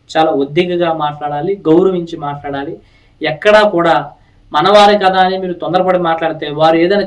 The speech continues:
చేసుకోకూడదు చేసుకోవడం వల్ల అయ్యో తర్వాత బాధపడ్డామనే బాధ రావచ్చు. అటువంటి ప్రయత్నాల్లో పోకూడదు. ఇది ముందస్తుగా మీరు గుర్తుంచుకోవాల్సిన అంశము. ఇక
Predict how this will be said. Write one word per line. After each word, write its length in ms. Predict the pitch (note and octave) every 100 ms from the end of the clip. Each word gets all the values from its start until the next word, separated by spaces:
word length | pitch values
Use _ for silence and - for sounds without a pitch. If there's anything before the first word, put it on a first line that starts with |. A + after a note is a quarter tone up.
| F#3
చేసుకోకూడదు 580 | F3+ - G3+ F#3+ F3+ F3
చేసుకోవడం 380 | E3+ E3+ F3 D#3+
వల్ల 120 | D#3 D3
అయ్యో 200 | E3 G3+ G#3 F#3
తర్వాత 300 | D#3+ F#3 F#3+ D#3+
బాధపడ్డామనే 680 | D#3 F3 F3+ E3+ E3 E3 D#3+ C#3
బాధ 120 | D#3 E3
రావచ్చు. 320 | D3 C#3+ - G3 - _ _ F#3
అటువంటి 280 | E3 D#3 D#3
ప్రయత్నాల్లో 500 | D3+ F3 - F3 E3+ -
పోకూడదు. 400 | D3+ D#3 C#3 C#3 F#3+ - _ _ _ _
ఇది 100 | D#3+ D#3 D3+
ముందస్తుగా 520 | F3+ F#3 - F3 F#3 G#3 F3
మీరు 140 | D#3 D3+
గుర్తుంచుకోవాల్సిన 840 | D3 F3 E3+ - D#3+ D#3 D3+ C#3+ B2
అంశము. 380 | C#3 - E3 F3+ - _ _ _ _
ఇక 80 | D#3